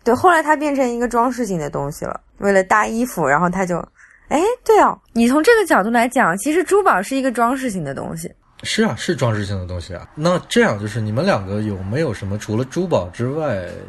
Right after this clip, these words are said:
Speaker 2: 除了首饰之外，但是其他装饰性的东西呢，在身上，小小的？那我先说我的，就是我，我经常就在围巾上，或者说在衣服上哪个地方偷偷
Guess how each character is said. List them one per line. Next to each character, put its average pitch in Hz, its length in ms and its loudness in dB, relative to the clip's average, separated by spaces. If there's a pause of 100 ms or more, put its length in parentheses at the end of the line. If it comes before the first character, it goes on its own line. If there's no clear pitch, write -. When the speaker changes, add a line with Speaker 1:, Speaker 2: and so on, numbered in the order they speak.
(380)
Speaker 2:
除 113 200 -6
了 139 60 2
首 95 240 -4
饰 117 200 -2
之 135 180 -6
外， 127 240 -2
但 147 120 -2
是 156 140 -6
其 - 160 -6
他 160 220 2
装 202 280 0
饰 170 60 0
性 113 160 -6
的 92 100 -6
东 85 180 -10
西 85 60 -12
呢， 85 140 -12
在 90 140 -10
身 87 240 -12
上， 87 120 -16 (140)
小 90 260 -6
小 90 260 -10
的？ 95 180 -20
那 139 100 0
我 117 100 0
先 107 160 -2
说 131 160 -4
我 87 180 -8
的， 85 140 -14 (120)
就 110 120 -4
是 92 280 -8 (120)
我， 107 280 -6
我 104 120 -4
经 135 220 -8
常 113 180 -4
就 107 240 -4 (360)
在 113 200 2 (300)
围 107 160 -2
巾 139 320 -4
上， 110 300 -4
或 104 120 -6
者 92 120 -6
说 101 180 -6
在 101 160 -4
衣 110 160 -6
服 117 100 -6
上 101 140 -4
哪 85 120 -6
个 82 60 -12
地 101 100 -4
方 95 160 -4
偷 110 120 -8
偷 110 160 -4